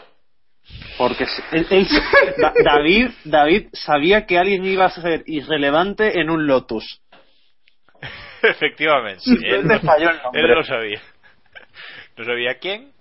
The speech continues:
Speaker 2: pero el nombre, el nombre lo sabía. Ay, ay, ay. Bueno, Héctor, ¿algo que comentar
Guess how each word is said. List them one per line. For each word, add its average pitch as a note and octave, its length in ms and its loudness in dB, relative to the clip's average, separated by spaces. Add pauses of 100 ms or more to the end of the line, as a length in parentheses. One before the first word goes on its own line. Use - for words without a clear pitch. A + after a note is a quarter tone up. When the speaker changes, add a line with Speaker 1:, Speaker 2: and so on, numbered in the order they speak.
Speaker 2:
pero E2 800 -14 (120)
el F#2+ 140 -18
nombre, A2 340 -12
el G2+ 80 -14
nombre G#2 220 -14
lo F#2 80 -12
sabía. - 340 -18 (1200)
Ay, C3 200 4
ay, A2 280 2
ay. G#2 60 -4 (300)
Bueno, A#2+ 240 -8 (280)
Héctor, C3+ 360 -12
¿algo A#2 200 -10
que A2+ 80 -20
comentar A2+ 400 -12